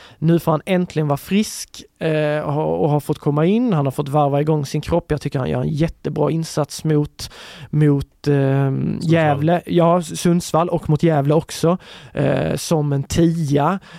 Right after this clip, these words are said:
Speaker 1: eh, en, en roll man kanske inte tänker, Bärkroth, ja, men fan, han ska ju vara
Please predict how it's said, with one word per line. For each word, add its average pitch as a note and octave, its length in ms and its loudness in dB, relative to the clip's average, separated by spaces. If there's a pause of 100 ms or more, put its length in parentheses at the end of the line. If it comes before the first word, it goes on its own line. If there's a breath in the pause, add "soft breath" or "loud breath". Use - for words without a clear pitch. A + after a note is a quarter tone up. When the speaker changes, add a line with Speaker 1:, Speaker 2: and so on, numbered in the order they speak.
(140)
Speaker 1:
eh, D#3 300 -2
en, D#3 240 0
en D#3+ 180 2
roll E3 260 4
man D3+ 140 -2
kanske D#3 140 0
inte D3+ 140 -4
tänker, D3+ 320 -4
Bärkroth, D3+ 680 -4
ja, D#3+ 100 0
men D#3+ 80 -2
fan, D#3+ 220 -2
han D#3+ 140 -2
ska - 140 -4
ju F3 60 0
vara F3+ 240 2